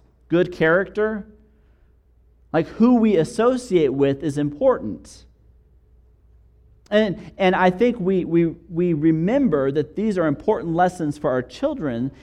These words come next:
and a-, as adults, we forget that our associations matter.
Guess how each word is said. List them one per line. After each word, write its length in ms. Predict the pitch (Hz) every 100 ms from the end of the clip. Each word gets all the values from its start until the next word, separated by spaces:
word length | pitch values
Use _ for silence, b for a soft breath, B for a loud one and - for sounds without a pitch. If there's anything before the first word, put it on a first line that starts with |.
| b
and 140 | 165
a-, 260 | 147 131 -
as 160 | 165 156
adults, 580 | 131 190 247 131 -
we 100 | 156
forget 1040 | 165 - 135 - 208 254 80 - - - - _ _ _ _ _ _ _ _ _ _ _ _ _ -
that 120 | 160
our 140 | 156
associations 920 | 143 - 226 233 160 185 240 151 117 127
matter. 400 | 220 139 -